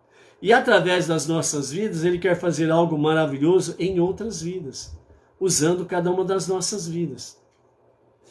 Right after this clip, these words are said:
Então, esse propósito do sacerdócio, ela não dita apenas no sentido da tribo de Levi para Arão e os seus filhos,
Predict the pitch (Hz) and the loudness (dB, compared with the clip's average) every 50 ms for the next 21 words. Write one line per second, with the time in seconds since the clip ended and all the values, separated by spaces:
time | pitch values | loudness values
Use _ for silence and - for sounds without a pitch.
0 | - - - - - _ 156 - - 220 226 214 180 - 202 226 262 254 - - | -20 -20 -20 -20 -16 _ -4 2 4 6 6 6 6 6 6 6 6 4 0 0
1 | - 190 170 156 143 127 117 - - _ _ _ _ - 180 185 170 175 - 156 | 2 4 4 4 4 2 -2 -8 -12 _ _ _ _ -2 0 0 0 0 4 6
2 | 156 156 156 151 151 - 147 135 127 123 127 165 214 226 214 - - 160 165 - | 6 8 8 4 2 -4 -10 -14 -14 -4 2 4 4 4 4 2 -2 -4 -4 -4
3 | - - 135 123 117 117 147 170 190 190 180 156 - - - 123 107 - _ _ | -4 -4 -4 -4 -4 -4 -2 0 0 0 -2 -2 -4 -8 -10 -14 -18 -20 _ _
4 | - - - _ _ _ 147 135 147 156 170 175 185 180 185 196 220 233 208 - | -20 -20 -20 _ _ _ -2 0 2 2 2 2 2 2 0 0 0 0 0 -2
5 | - 156 196 220 214 - - 151 147 147 - - 156 165 180 180 160 143 139 - | -4 -2 -2 -2 -2 0 0 0 0 0 -2 -2 0 2 2 2 2 2 0 -2
6 | - - - - _ _ _ _ _ 143 147 156 143 - 165 147 139 - - 156 | -4 -6 -8 -12 _ _ _ _ _ -4 -2 0 0 2 2 2 0 0 0 -2
7 | 160 160 170 170 160 156 147 - 151 151 143 139 139 123 135 143 139 143 131 110 | -2 -2 0 0 0 0 -2 0 -2 -2 -2 -2 -2 -4 -2 -2 0 0 -2 -2
8 | 107 120 151 202 247 226 - _ _ _ _ _ _ _ _ _ _ _ _ _ | -4 -4 -4 -4 -6 -8 -12 _ _ _ _ _ _ _ _ _ _ _ _ _
9 | _ _ _ 143 139 143 147 147 156 175 151 156 151 143 151 170 180 190 202 185 | _ _ _ 2 2 4 4 4 4 4 4 4 4 4 4 4 2 2 0 -2
10 | - - 202 180 175 - - 233 233 175 127 110 - - - - _ | 0 0 0 0 0 -2 -4 -4 -6 -6 -8 -10 -14 -16 -18 -18 _